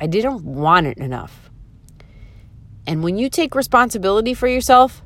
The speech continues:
you really want it. You take responsibility 'cause you want it more than the stuff that tempts you when you go out to a restaurant. You want it more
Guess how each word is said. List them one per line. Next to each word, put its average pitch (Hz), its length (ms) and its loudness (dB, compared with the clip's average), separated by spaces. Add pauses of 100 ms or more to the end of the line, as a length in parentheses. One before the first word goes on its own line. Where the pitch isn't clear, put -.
you 208 220 -4
really 247 320 2
want 202 300 2
it. - 120 -12 (880)
You 202 140 -6
take 302 300 -2
responsibility 226 1120 0
'cause 185 180 -4
you 180 100 -2
want 180 240 2
it - 140 -8
more 180 480 0 (320)
than 165 560 0 (540)
the 170 80 0
stuff - 520 2
that 156 300 4 (420)
tempts - 440 -4
you 147 320 0 (640)
when 160 200 -2
you 147 80 -4
go 160 100 4
out 151 160 6
to 170 120 -6
a - 20 -2
restaurant. - 520 -2
You 185 80 -2
want 214 260 6
it 214 60 -2
more 180 440 4